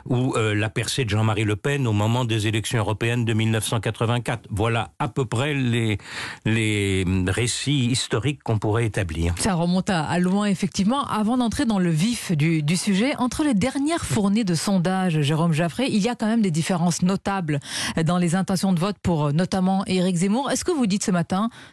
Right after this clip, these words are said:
Speaker 2: Soyons prudents, soyez prudents » ?
Speaker 1: C'est le moins qu'on puisse dire.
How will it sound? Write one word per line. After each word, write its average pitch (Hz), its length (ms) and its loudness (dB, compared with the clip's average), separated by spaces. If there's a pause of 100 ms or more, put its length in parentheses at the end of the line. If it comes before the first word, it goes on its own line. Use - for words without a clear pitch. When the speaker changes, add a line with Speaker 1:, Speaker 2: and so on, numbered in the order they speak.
Speaker 2:
Soyons 170 360 0
prudents, 139 420 0
soyez 220 420 0
prudents » ? 151 540 -2 (560)
Speaker 1:
C'est - 140 -2
le 123 60 0
moins 147 120 2
qu'on 151 120 -2
puisse 135 220 -2
dire. 135 260 0